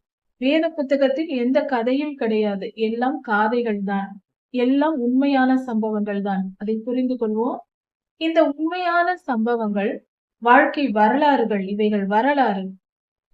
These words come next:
யோசேப்பு ஐயா என்பவர் ஒருவர் இருந்தார் என்பதற்கு எகிப்தில் இன்றும் சாட்சி இருக்கிறது. இப்படி எல்லா இடத்திலும் சாட்சிகள் இருக்கிறது.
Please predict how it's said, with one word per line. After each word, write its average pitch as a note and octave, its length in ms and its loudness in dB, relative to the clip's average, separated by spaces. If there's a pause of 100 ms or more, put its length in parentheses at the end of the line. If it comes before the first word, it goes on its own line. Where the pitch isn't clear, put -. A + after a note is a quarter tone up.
(140)
யோசேப்பு C4+ 480 2
ஐயா B3 220 -4
என்பவர் A#3 380 0
ஒருவர் A#3 300 0
இருந்தார் C#4 440 0
என்பதற்கு A3+ 500 -2
எகிப்தில் C#4 440 0
இன்றும் B3 300 -4
சாட்சி G#3+ 320 -2
இருக்கிறது. G3+ 400 -4 (1800)
இப்படி C#4+ 340 2 (640)
எல்லா B3 320 4
இடத்திலும் B3 480 0 (420)
சாட்சிகள் A#3+ 480 -2
இருக்கிறது. G#3 400 -4